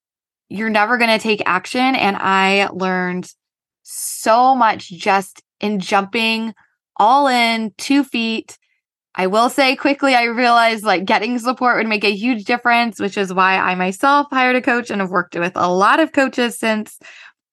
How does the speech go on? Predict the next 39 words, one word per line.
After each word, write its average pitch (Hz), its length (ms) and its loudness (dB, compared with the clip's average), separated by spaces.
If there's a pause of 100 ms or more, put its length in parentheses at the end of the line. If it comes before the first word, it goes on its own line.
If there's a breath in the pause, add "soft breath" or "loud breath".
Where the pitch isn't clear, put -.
(160)
But 247 140 0
you're 277 140 2
never 262 260 2
gonna 311 240 2
feel 214 800 2
ready, 170 340 -2
and, 165 140 -4
like, 165 220 -4
waiting 190 380 0
to 202 80 0
feel 202 260 0
ready 180 260 0
is 175 100 -6
sort 202 180 -2
of 214 120 -2
the 165 80 -4
kiss - 340 -8
of 170 180 -6
death 175 280 -2 (540 loud breath)
of 214 160 0
actually 220 400 0
getting 196 300 0
results. 190 640 0 (480 loud breath)
So 226 560 0 (680)
same 330 360 -2
thing 311 160 2
with 269 140 2
this 254 180 0
podcast, 196 720 -2 (260)
fully 285 360 4
jumping 226 400 -2
in, 185 500 0 (680)
going 254 380 -2
for 240 260 0
it, 226 260 0
learning 240 420 0
along 220 320 2
the 208 100 -2
way. 185 600 0